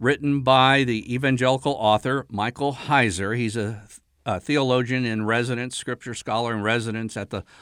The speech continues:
Logos Bible Software. And he's written a book called The Unseen Realm, and that's chapter forty-one, describes what I'm gonna describe to you. And then there's a second book by a professor by the name of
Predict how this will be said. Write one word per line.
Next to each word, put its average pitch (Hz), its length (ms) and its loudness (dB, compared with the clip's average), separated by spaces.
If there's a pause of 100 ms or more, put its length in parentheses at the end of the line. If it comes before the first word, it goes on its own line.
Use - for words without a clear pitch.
(160)
Logos 117 500 0
Bible 113 400 -2
Software. 98 800 -2 (420)
And 113 140 -6
he's 139 180 0
written 151 380 0
a 180 40 0
book 107 380 -2 (240)
called 107 440 0 (100)
The 101 220 -6
Unseen 127 840 -2 (280)
Realm, 107 540 0 (300)
and 101 160 -6
that's 101 220 -6
chapter 117 420 -2
forty-one, 131 760 -2
describes 104 600 -2
what 104 120 -2
I'm 135 180 0
gonna 92 200 -4
describe 87 600 -4
to - 100 -10
you. 82 320 -8 (640)
And 107 160 -6
then 139 140 2
there's 139 200 0
a 117 120 0
second 208 560 0
book 90 360 -8 (200)
by 107 440 2 (440)
a 110 200 -2
professor 147 520 0
by 131 160 0
the 127 100 0
name 117 360 0
of 107 260 -6